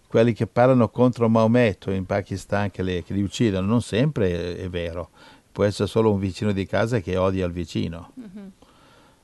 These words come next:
Speaker 1: Vabbè, quindi come si fa a sapere se è vero? Porta due o tre testimoni, come hanno portato testimoni falsi contro Gesù che voleva distruggere il Tempio.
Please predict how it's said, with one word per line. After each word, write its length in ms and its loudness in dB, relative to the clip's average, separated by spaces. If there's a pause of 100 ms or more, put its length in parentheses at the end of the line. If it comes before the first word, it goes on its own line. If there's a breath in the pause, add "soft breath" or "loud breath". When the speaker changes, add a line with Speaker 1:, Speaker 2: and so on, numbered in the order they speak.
Speaker 1:
Vabbè, 300 -2
quindi 600 2
come 160 2
si 160 0
fa 100 2
a 40 2
sapere 460 4
se 180 4
è 40 8
vero? 300 6
Porta 360 0
due 160 2
o 40 2
tre 160 0
testimoni, 480 0
come 180 2
hanno 100 4
portato 400 2
testimoni 540 2
falsi 400 -2
contro 340 -2
Gesù 360 -2
che 100 -4
voleva 340 -2
distruggere 540 -2
il 120 -4
Tempio. 560 -4